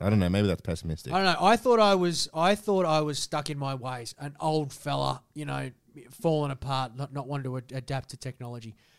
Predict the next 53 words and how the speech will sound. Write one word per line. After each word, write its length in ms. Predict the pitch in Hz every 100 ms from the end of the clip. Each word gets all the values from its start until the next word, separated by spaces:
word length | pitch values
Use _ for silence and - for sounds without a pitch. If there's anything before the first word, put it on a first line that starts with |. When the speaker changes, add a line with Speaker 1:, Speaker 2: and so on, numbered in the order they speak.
| _
Speaker 2:
But 80 | 139
I 160 | 151 247
have 80 |
taken 340 | - 175 170 147
to 80 | 131
this 180 | 135 -
N 140 | 147
F 140 | 139 -
T 220 | 147 131
Web 240 | 120 135
three 240 | 123 143 135
point 280 | - 127
oh 120 | 120 123
market 420 | 117 110 113 - _ _ _ _ _ _ _
like 180 | 147 143
a 60 |
fish 240 | 135 190 -
to 80 | 135
water, 340 | 98 101 107 -
Sebo. 360 | - 123 76 - -
Like, 160 | 151
Speaker 1:
Yeah, 60 | 202
Speaker 2:
I'm 80 | 190
not 120 | 185
Speaker 1:
you 80 | 160
Speaker 2:
into 120 | 175
Speaker 1:
have. 80 | 143
Speaker 2:
this 80 |
shit. 320 | 131 - 143 - _ _ -
I, 120 | 175 -
I, 120 | 175 -
that's 180 | 196
given 200 | - 254
me 120 | 254 220
real 220 | 180 190
confidence 480 | - 170 175 160 143
to 100 | 151
be 140 | 147
that 120 | 139
I 80 | 143
could 160 | 143 143
be, 140 | 143
like, 240 | 135 135 139
ninety 500 | 139 139 143 143 147
years 320 | 135 135 120
old 320 | 131 123 117 139
and 160 | 147
still 240 | 127 - 139
be 160 | 131
up 120 | 123 123
and 80 |
about, 300 | 123 - 107 -
like, 240 | - 151